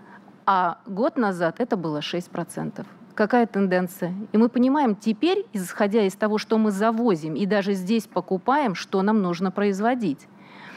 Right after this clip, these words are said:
И учитывая, что рынок-то, э, ну, с-, местонахождение географическое Сибири даёт возможность, э, рассчитывать на рынок более четырёх миллиардов человек. Четырёх миллиардов, вдумайтесь, такого географического положения нет.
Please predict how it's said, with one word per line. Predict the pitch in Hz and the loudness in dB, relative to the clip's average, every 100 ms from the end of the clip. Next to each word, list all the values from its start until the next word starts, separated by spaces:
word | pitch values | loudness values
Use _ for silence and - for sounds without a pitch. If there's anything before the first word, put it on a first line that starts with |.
| - - - | -16 -16 -4
И | - | 2
учитывая, | 240 - 311 269 240 | 2 2 0 2 2
что | 233 - 262 | 0 0 0
рынок-то, | 302 240 - 220 | 2 0 -2 -2
э, | 196 107 82 95 - | 0 -2 -6 -8 -4
ну, | 185 233 247 190 170 | 2 4 4 2 -2
с-, | - - - - - - - - - - - - - - - - - - | -8 -16 -20 -20 -12 -10 -10 -14 -18 -20 -20 -20 -20 -20 -18 -16 -4 2
местонахождение | 254 - 262 254 262 247 320 277 220 | 2 4 2 2 0 0 0 2 2
географическое | 214 208 226 233 269 202 - 190 | 0 0 0 -2 -4 -6 -2 -2
Сибири | 185 - 208 330 240 | -2 -2 0 2 2
даёт | 175 190 254 208 | 2 2 0 0
возможность, | 208 208 254 330 247 175 - - | 0 2 0 0 0 -2 -4 -10
э, | - 185 | -2 0
рассчитывать | 196 202 - 294 214 196 196 | 0 -2 -4 -4 -2 -2 0
на | 190 | 0
рынок | 240 320 202 175 | 2 0 0 -2
более | 170 233 226 208 | 0 2 2 -2
четырёх | - - 180 196 - | -4 0 2 2 0
миллиардов | 208 185 170 170 170 165 - | 0 2 2 0 -2 -4 -10
человек. | - 165 160 151 - - - - - - | -4 -2 0 -2 -8 -14 -20 -20 -20 -12
Четырёх | - 226 233 262 294 | -2 2 4 4 2
миллиардов, | 233 214 180 156 175 | 2 2 0 -2 0
вдумайтесь, | 220 196 139 156 | 0 0 -2 -8
такого | - 220 220 320 285 | -2 -2 0 2 2
географического | 202 196 208 208 208 - - 170 | 2 2 0 -2 -6 -8 -6 -4
положения | 190 185 196 262 240 214 | 0 0 2 2 2 2
нет. | 202 156 | 2 -2